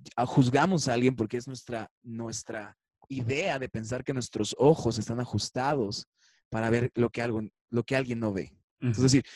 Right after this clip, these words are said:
Speaker 1: yo culpo a alguien porque creo que mis ojos son ojos donde yo veo su vida espiritual. Yo entiendo su vida espiritual.
Speaker 2: Ujú.
Speaker 1: Y la culpabilidad,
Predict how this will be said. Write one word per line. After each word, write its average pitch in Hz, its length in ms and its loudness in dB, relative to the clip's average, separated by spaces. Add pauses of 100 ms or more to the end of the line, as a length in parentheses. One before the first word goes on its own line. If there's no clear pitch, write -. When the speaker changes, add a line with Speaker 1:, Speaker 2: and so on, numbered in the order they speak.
(200)
Speaker 1:
yo 139 160 4
culpo 170 400 4
a 135 60 6
alguien 127 320 -2
porque 120 220 0
creo 135 160 0
que 151 100 -4
mis 135 280 -4
ojos 127 500 -4 (380)
son 139 380 -2
ojos 127 380 -4
donde 113 500 -2
yo 135 220 2
veo 127 500 2 (140)
su - 180 -2
vida 123 180 6
espiritual. 104 600 0 (460)
Yo 127 380 6 (320)
entiendo 139 1040 0
su 110 180 -4
vida 107 140 2
espiritual. 98 540 -4 (240)
Speaker 2:
Ujú. 113 240 2
Speaker 1:
Y 151 60 8
la 151 120 6
culpabilidad, 147 960 4